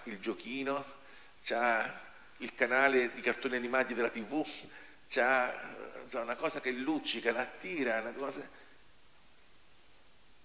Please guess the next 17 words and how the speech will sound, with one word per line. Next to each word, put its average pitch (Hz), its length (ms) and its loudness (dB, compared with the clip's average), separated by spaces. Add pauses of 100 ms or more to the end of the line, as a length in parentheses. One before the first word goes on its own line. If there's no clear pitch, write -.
Il - 100 -14
papà 135 560 2 (480)
c'ha 117 540 -2 (1800)
la 110 120 0
rata 120 220 4
del 113 140 2
mutuo 123 240 -2
a - 20 -6
fine 117 220 -6
mese, 147 400 2 (340)
<laughs> - 360 -16
c'ha 143 520 2
le - 120 4
bollette, 135 580 2
i 127 640 -4
soldi, 131 480 4
c'ha 123 280 0